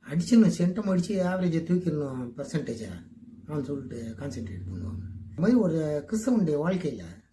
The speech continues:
வேதத்துல எவ்வளோ சப்ஜெக்ட் இருக்கு, ஆனா அவன் முக்கியத்துவம் கொடுக்கறது, பிற்காலத்துல அவன் முக்கியத்துவம் கொடுக்கறது எந்த சப்ஜெக்ட்டுக்கு முக்கியத்துவம் கொடுப்பான்? நான் இம்பார்ட்டன்ஸ் கொடுக்கறது வந்து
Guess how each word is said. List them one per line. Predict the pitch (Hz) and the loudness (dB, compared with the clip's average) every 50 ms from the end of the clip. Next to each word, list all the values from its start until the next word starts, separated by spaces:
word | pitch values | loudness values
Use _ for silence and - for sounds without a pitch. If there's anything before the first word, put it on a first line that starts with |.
| _ _ | _ _
வேதத்துல | - - 226 262 240 - 190 180 170 | 0 2 2 4 4 4 4 6 6
எவ்வளோ | 175 202 285 285 226 | 6 6 4 4 2
சப்ஜெக்ட் | 214 - 190 165 160 143 - - - 110 | 2 2 0 0 0 -2 -4 -8 -16 -20
இருக்கு, | - - - - _ _ _ _ _ _ _ _ _ _ _ _ _ _ _ - _ _ _ _ _ _ _ _ _ - | -20 -20 -20 -20 _ _ _ _ _ _ _ _ _ _ _ _ _ _ _ -20 _ _ _ _ _ _ _ _ _ -6
ஆனா | 170 196 208 | -4 -2 0
அவன் | 185 170 165 160 160 | 2 2 2 2 2
முக்கியத்துவம் | 160 170 165 - - - 240 208 185 175 165 | 0 0 0 0 0 2 4 6 6 6 6
கொடுக்கறது, | 175 180 175 185 165 156 160 156 147 143 143 143 143 139 139 - | 4 2 2 2 2 2 4 2 2 2 2 0 0 -2 -4 -6
பிற்காலத்துல | - - - - 190 233 254 247 208 190 175 | -8 -10 -6 -4 -2 -2 -2 -2 0 0 2
அவன் | 170 165 160 156 156 160 | 2 2 0 0 -2 -2
முக்கியத்துவம் | 170 165 254 247 240 - 196 180 165 165 | -2 0 0 0 0 2 2 2 2 2
கொடுக்கறது | 160 160 165 160 151 143 143 147 139 135 139 135 135 135 | 2 0 0 -2 -2 0 0 0 0 -2 -4 -6 -4 0
எந்த | 156 208 226 269 226 208 185 170 160 147 | 2 2 2 2 2 2 2 2 0 0
சப்ஜெக்ட்டுக்கு | - 180 165 165 170 160 - - 139 127 131 135 131 131 127 127 123 127 | 0 0 0 0 0 0 -2 -2 -6 -6 -6 -6 -6 -6 -6 -6 -6 -6
முக்கியத்துவம் | 127 127 127 - - 147 - 123 113 113 | -6 -8 -8 -8 -8 -8 -8 -8 -10 -10
கொடுப்பான்? | 107 107 104 - - - _ _ _ _ _ _ _ _ _ _ _ _ 131 | -12 -12 -14 -18 -20 -20 _ _ _ _ _ _ _ _ _ _ _ _ -8
நான் | 123 127 151 185 208 202 196 196 190 190 185 | -6 -4 -2 -2 -2 0 2 2 4 4 4
இம்பார்ட்டன்ஸ் | 190 185 - 220 208 208 190 175 165 165 | 4 4 2 2 2 4 4 2 2 2
கொடுக்கறது | 165 156 156 165 160 151 160 156 | -2 -2 -2 -2 -2 0 0 -2
வந்து | 156 160 165 180 226 233 | 0 0 2 2 2 2